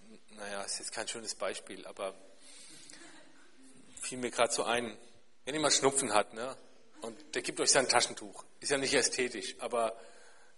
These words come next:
das ist auch sehr infi-, infektiös, sehr ansteckend. Oder wenn der euch anniest, ne, ich möchte euch eigentlich so mit diesem Traum anniesen und sagen, Hey, und das soll in euch,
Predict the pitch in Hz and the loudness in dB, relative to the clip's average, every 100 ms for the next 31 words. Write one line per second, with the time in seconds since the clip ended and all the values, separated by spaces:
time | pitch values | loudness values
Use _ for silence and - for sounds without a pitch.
0 | - 117 107 127 - 135 127 127 123 131 | -10 -2 4 6 8 12 12 10 4 2
1 | 123 - - - - - - - - - | 0 -6 -20 -20 -20 -20 -20 -20 -14 -10
2 | 131 - - - 139 185 - - - 107 | -6 -6 -4 -2 0 2 0 -2 -6 -2
3 | 127 123 135 - 143 175 - - - - | 0 2 2 0 -4 -6 -14 -16 -20 -20
4 | - - - - - - - - 131 127 | -20 -20 -20 -20 -20 -20 -20 -12 -2 2
5 | 139 143 135 - 131 127 101 - 127 - | 6 6 6 4 4 4 4 2 -2 -8
6 | - 151 - - - 139 151 135 - 135 | -4 -4 -2 -6 -2 -2 -2 -4 0 0
7 | 123 127 123 117 - 120 117 113 135 127 | -2 -6 -8 -8 0 0 0 -4 0 2
8 | 107 113 104 - 110 113 143 120 - - | 4 0 -2 -2 -2 -4 -8 -8 -12 -20
9 | - - - - - 110 123 - 131 127 | -20 -20 -18 -18 -12 -4 0 4 2 0
10 | 123 123 123 | -2 0 0